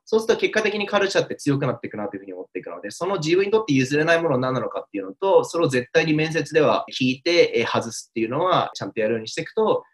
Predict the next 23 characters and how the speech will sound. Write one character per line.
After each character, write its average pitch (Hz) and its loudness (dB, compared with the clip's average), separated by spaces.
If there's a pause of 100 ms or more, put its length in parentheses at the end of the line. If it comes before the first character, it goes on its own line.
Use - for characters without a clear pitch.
(120)
メ 139 4
ン 143 4
タ 143 4
ル 135 2
面 123 0
で 131 -2
も 160 -2
結 113 -4
構 - -10
長 92 -6
続 - -16
き - -20
す - -14
る 92 -8
ん - -14
じ - -10
ゃ - -12
な 67 -18
い - -20
か 92 -18
な 92 -12
っ 85 -18
て。 - -20